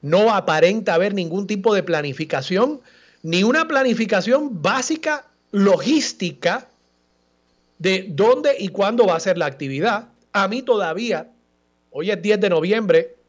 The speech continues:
la asamblea es el trece, el domingo. A mí no me sorprendería que de aquí a allá cancelen la asamblea o la pospongan y pretendan decirnos, como dijeron,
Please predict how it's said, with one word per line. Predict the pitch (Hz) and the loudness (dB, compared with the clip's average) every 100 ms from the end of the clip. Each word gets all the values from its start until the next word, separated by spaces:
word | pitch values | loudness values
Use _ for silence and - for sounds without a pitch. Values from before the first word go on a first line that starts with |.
| _ _ _ | _ _ _
la | 143 131 | -4 -2
asamblea | 135 131 135 165 170 | -2 -2 4 4 4
es | 190 - | 0 -2
el | 147 139 | -4 0
trece, | 185 208 165 127 | 0 0 -4 -8
el | 120 | -8
domingo. | 120 120 104 101 107 | -8 -6 -6 -6 -6
A | 135 | -4
mí | 123 170 | -2 0
no | 226 | 2
me | 196 | 0
sorprendería | 196 202 180 202 160 147 196 - - _ _ _ _ _ _ _ _ | 0 -4 -2 -2 -2 0 -2 -4 -10 _ _ _ _ _ _ _ _
que | 160 | 0
de | 143 | 2
aquí | 127 127 190 | 0 -2 2
a | 196 | 2
allá | 165 202 202 | 2 0 0
cancelen | 202 160 147 196 190 160 135 - _ | -2 -2 -2 -2 0 -2 -4 -16 _
la | 147 143 | -6 -6
asamblea | 151 143 165 208 160 - | -4 -6 -2 2 0 4
o | - | 6
la | 147 131 | 6 2
pospongan | 139 120 - 208 240 160 147 226 - _ _ _ _ _ _ _ - | -2 -4 0 2 2 2 -4 -8 -16 _ _ _ _ _ _ _ -2
y | 220 | 0
pretendan | 202 185 185 202 240 240 | 2 2 2 0 0 0
decirnos, | 208 262 330 220 | 0 0 -2 -4
como | - 165 160 | 2 2 4
dijeron, | 151 147 170 - | 2 2 2 0